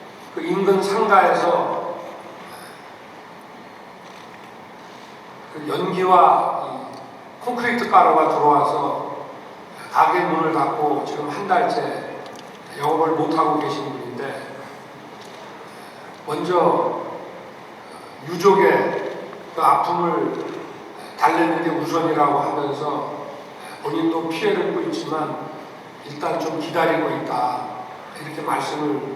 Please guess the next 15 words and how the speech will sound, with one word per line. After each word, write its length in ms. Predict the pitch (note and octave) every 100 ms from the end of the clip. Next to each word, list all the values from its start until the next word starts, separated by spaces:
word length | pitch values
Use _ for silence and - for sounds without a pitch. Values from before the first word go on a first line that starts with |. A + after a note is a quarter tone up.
| -
하셨습니다. 520 | - - - - - - - - - - - - - - - - - - - - - - - - - - - -
제가 240 | F3 F3
차를 320 | F3 A#3 A#3+
타고 220 | A#3+ F#3+ E3+
여기 180 | E3
오면서 500 | - - D#3+ D#3 D3+
그 160 | D#3 D3
편지를 680 | D3 - D3+ D3+ C3+ - -
읽었습니다. 600 | D#3+ D#3 - - - - - - - - - - - - - - - - - - - - - - - - - - - - - - - - - - - - -
이런, 680 | - F#3+ F3 - - - - - - - - - - -
제가 300 | F3 G3+ G3
그분의 580 | F3+ F#3+ G#3+ G#3 G3 -
그 180 | - -
편지를 380 | - F#3 F3+ F3
보면서 920 | - - - - - - - -